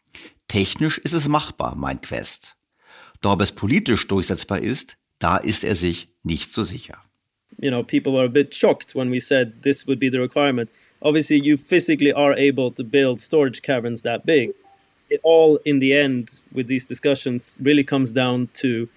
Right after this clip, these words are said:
Speaker 2: for power production, if people are accepting to have all this power production around, all the, all the wind turbines, all the solar farms, um,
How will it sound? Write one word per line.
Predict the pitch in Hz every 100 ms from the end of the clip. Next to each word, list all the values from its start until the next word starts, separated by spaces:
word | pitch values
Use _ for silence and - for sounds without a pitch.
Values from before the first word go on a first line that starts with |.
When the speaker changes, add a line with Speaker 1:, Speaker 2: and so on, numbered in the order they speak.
| _ _ _
Speaker 2:
for | _ 139
power | - 180 190
production, | 147 147 143 - 139 131 131 -
if | 117 -
people | 147 143 131
are | 127 117 - _ -
accepting | 120 - 139 - 123
to | 117
have | 120 143
all | 123 117
this | 113
power | 143 123
production | 117 113 - 113
around, | 104 101 101
all | 127 117
the, | 113 110 113
all | 120 120
the |
wind | 120 131 123
turbines, | 127 120 113
all | 120
the | 120
solar | - 127 123
farms, | - 123 120 - - - - - - -
um, | 123 113 110 110